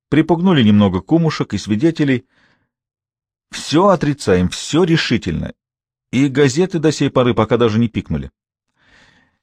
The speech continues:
Теперь, наконец, главноуправляющий счёл нужным вмешаться, и от Тисона не укрылось, каким беспокойным взглядом он окинул губернатора, прежде чем заговорить. «Пока. Именно что пока.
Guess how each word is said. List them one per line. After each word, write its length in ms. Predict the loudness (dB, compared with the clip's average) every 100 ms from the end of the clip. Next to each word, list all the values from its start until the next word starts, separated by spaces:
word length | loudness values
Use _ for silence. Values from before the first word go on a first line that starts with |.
| -14
Теперь, 260 | -2 2
наконец, 460 | 2 2 2 2 -2
главноуправляющий 1120 | -2 0 2 0 0 0 0 -2 -6 -14 -18 -20 _ -14
счёл 300 | -2 0 2
нужным 320 | 0 -2 -2
вмешаться, 680 | -2 0 0 0 0 -4 -4 _ _ _ _ _ _ _ _
и 100 | 0
от 160 | 0 0
Тисона 340 | -6 0 2
не 120 | 4
укрылось, 460 | 4 2 -2 -2 -2
каким 280 | -4 -2 -2
беспокойным 520 | 0 -2 0 2 2
взглядом 500 | 0 0 2 2 -2 -4 -20 _ _
он 180 | 0 2
окинул 420 | 0 0 0 0
губернатора, 640 | 0 0 2 2 0 -2 -4 _ _ _ _
прежде 300 | -2 -2 -2
чем 180 | -2 -2
заговорить. 560 | 0 0 0 -2 -10 _ _ _ _ _ _ _ _ _ -4
«Пока. 460 | -4 0 -2 -2 -8 _ _ _ _ _ _ _ _ _
Именно 340 | -4 0 0
что 220 | 0 -2 -2
пока. 680 | 0 -2 -2 -4 -2 -6